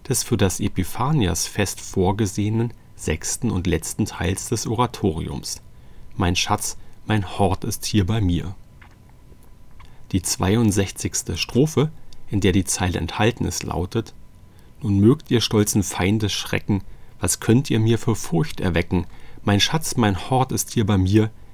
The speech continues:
Ich mögt euch noch so grimmig stellen, droht nur mich ganz und gar zu fällen, doch seht, mein Heiland wohnet hier.“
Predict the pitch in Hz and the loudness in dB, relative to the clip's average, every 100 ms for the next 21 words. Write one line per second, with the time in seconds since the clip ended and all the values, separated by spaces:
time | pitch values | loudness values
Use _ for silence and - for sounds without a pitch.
0 | - - - 98 - 98 123 151 - 110 | -18 -14 -4 -4 0 4 4 2 0 0
1 | - 107 - 123 95 139 143 - - - | 2 2 2 2 2 4 4 4 0 4
2 | 95 107 120 107 139 185 - 123 107 98 | 4 4 2 2 4 4 4 2 2 2
3 | - 95 110 107 90 90 92 - 92 - | 4 4 4 2 2 2 2 0 0 2
4 | 98 98 90 90 - 110 117 - - - | 4 4 2 -2 2 2 2 -4 -18 -20
5 | - - 90 85 - 98 98 95 - 90 | -20 -2 0 0 2 2 2 0 0 0
6 | 92 - - 87 92 | 0 -2 -4 -4 -4